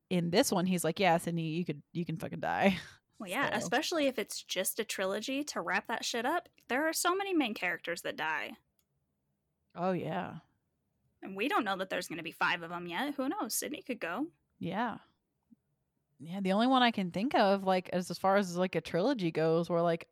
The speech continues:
Speaker 1: main characters don't die the Hobbitses made it in fucking
Speaker 2: <laughs> The
Speaker 1: Lord of the
Speaker 2: Hobbitses
Speaker 1: Rings.
Speaker 2: made it.
Speaker 1: The Hobbitses.
Speaker 2: <laughs> The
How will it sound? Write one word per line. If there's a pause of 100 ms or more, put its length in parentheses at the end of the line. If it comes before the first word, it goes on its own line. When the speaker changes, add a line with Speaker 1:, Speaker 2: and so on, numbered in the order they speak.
(120)
Speaker 1:
main
characters
don't
die (420)
the
Hobbitses
made
it (100)
in
fucking
Speaker 2:
<laughs>
The
Speaker 1:
Lord
of
the
Speaker 2:
Hobbitses
Speaker 1:
Rings.
Speaker 2:
made
it. (580)
Speaker 1:
The
Hobbitses. (200)
Speaker 2:
<laughs>
The